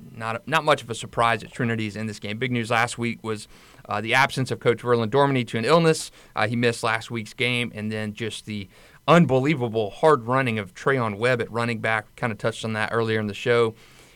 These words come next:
He's healthy, he's fresh, low mileage, and you're seeing why he is going to be a massive recruit or wherever he signs, uh, next year. Um, it's just an unbelievable back. When he is healthy and when he's moving,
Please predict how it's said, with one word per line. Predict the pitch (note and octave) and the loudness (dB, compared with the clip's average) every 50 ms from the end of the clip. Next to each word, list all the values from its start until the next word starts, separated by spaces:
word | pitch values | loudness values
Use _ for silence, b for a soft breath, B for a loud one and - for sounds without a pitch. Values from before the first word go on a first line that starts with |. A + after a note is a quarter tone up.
| B | B
He's | - G#2+ - - | -12 -10 -10 0
healthy, | - E3+ F#3 F3 F3+ - E3 D#3+ D3+ C#3 F#3 - - _ - | 4 4 4 4 4 2 2 2 2 -2 -6 -12 -16 _ -20
he's | - G#2+ G2 - | -18 -16 -16 -16
fresh, | - - - E3 D#3+ D3+ C#3+ C3 - - - b b b b b b b | -12 2 6 8 8 8 8 4 0 -6 -10 b b b b b b b
low | - A#2+ C#3+ D3+ D#3 | 4 8 8 8 8
mileage, | C#3+ C#3 C#3+ C#3 C#3+ D3 C#3+ C#3 C#3+ C3+ B2 - b b b b b | 8 8 6 8 6 6 4 2 2 0 -6 -14 b b b b b
and | - A2+ | -6 -4
you're | A2 G#2+ | -4 -4
seeing | - - - F#3+ F3 E3 C#3+ B2 | -4 -4 -2 0 2 2 2 4
why | A#2 A#2 A#2 A#2 | 4 4 4 4
he | A#2 B2+ C3 B2+ | 2 0 -2 -2
is | B2 G#2+ | -2 -4
going | - - B2 A#2+ A2 G#2+ | -2 -2 -2 -2 -2 -4
to | - G#2+ | -6 -8
be | G#2 A2 A2 A2 F#2+ F2 | -6 -6 -6 -6 -6 -4
a | G#2+ G#2 G#2 G2 | -4 -4 -4 -4
massive | G2+ G#2+ G#2+ A2+ A#2+ B2+ G3 - - - B2+ A#2 A2 G#2+ G#2+ - A2+ | -6 -6 -4 -2 2 2 2 2 0 -2 -2 -2 -4 -6 -10 -14 -8
recruit | A2+ A2+ A2 - - - E3 D#3 C#3+ C#3 B2+ - - - b b b b - | -6 -6 -6 -6 -2 2 2 2 2 2 -2 -6 -12 -16 b b b b -6
or | A2 A2 | -6 -2
wherever | G#2+ B2+ C#3+ C#3+ D#3 C#3+ C3+ B2+ | 4 6 8 8 8 8 6 2
he | B2 | 0
signs, | A2 - - A2 G#2+ G#2+ G#2 G#2 G#2+ G#2 - b b b b b b | -2 -2 -2 -2 0 -2 -2 -2 -4 -6 -10 b b b b b b
uh, | - - G2+ G2+ | -6 -4 -4 -2
next | G#2 A2+ A#2 A#2 - - - A2+ | 0 0 0 0 -2 -6 -8 -6
year. | G#2+ G#2 G#2 G#2 G#2+ G#2 b b b b b b - | -4 -2 -2 -2 -2 -4 b b b b b b -6
Um, | G2 G2 F#2+ F#2+ F#2+ - - - | -4 -4 -4 -6 -8 -10 -12 -12
it's | F#2 G#2 G#2+ | -14 -12 -8
just | - C3 A#2+ - - - - - - _ _ | -4 -4 -4 -4 -6 -10 -14 -16 -18 _ _
an | - B2 A#2+ - - | -6 -6 -6 -2 0
unbelievable | C3+ C#3+ C#3 B2 A#2+ A#2+ B2 C3 C3 A#2+ A#2 G#2+ A2 A2+ G#2+ | 2 2 2 2 2 0 0 0 -2 -2 -2 -2 0 -2 -2
back. | F2 G2 G2+ G2+ G2 G2+ - - | -2 -4 -4 -4 -6 -8 -8 -8
When | A2 G#2 | -8 -6
he | B2 D#3+ D#3 | -4 -2 -2
is | C#3 - | -2 0
healthy | - C3 A#2+ A2+ - A#2+ A#2+ A#2 | 2 2 2 2 0 -4 -4 -4
and | A2 G#2 | -4 -6
when | G2+ | -6
he's | G#2+ C3+ C#3+ B2+ A#2 | -6 -6 -6 -4 -4
moving, | A#2+ B2 A#2+ A#2 G#2+ A2 G#2+ G#2 G#2 | -2 0 0 -2 -2 -2 -4 -4 -6